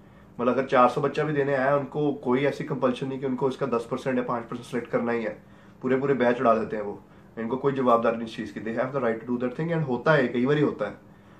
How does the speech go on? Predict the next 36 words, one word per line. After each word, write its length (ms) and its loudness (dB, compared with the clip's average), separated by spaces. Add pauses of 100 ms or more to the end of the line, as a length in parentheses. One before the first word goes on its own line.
(160)
So, 80 4
इस 140 4
चीज़ 180 0
के 60 -2
ऊपर 120 2
मत 160 4
जाना 280 4 (540)
कि 280 -2
थोड़े 160 4
बच्चे 200 0
select 240 0
करने 300 0
हो 160 2
ही 80 4
जाएंगे। 360 0 (600)
अपने 300 -2
life 280 2
में 100 -2
जो 120 4
आपने 240 6
किया 320 0
है, 160 -6 (200)
clearly 300 0
उसको 180 -2
पता 160 2
ही 100 4
चलना, 180 0
वहीं 320 4
पे 60 4
सोचना, 380 2
पहले 240 4
से 80 0
तैयारी 240 4
करके 220 0
मत 120 0
जाना, 340 0